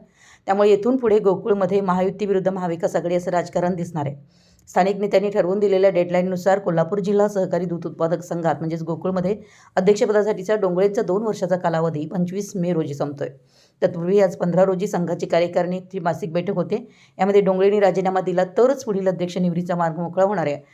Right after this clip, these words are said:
अशी बातमी सकाळी, सकाळनं दोन दिवसांपूर्वी प्रसिद्ध केली होती. याचा प्रत्यय आज आला. मुंबईतील बैठकीत आगामी काळात स्थानिक स्वराज्य संस्थांच्या निवडणुका आहेत. गोकुळ संघात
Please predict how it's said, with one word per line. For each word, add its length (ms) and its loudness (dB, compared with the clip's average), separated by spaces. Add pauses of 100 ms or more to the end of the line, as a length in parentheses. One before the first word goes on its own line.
(220)
अशी 160 -6
बातमी 360 0
सकाळी, 680 0
सकाळनं 500 2
दोन 160 2
दिवसांपूर्वी 480 -2
प्रसिद्ध 420 -4
केली 140 -6
होती. 400 -8 (420)
याचा 160 -2
प्रत्यय 360 2
आज 180 2
आला. 160 -4 (520)
मुंबईतील 400 2
बैठकीत 420 0
आगामी 300 2
काळात 220 2
स्थानिक 340 -4
स्वराज्य 340 2
संस्थांच्या 440 -4
निवडणुका 400 0
आहेत. 180 -4
गोकुळ 240 -2
संघात 320 0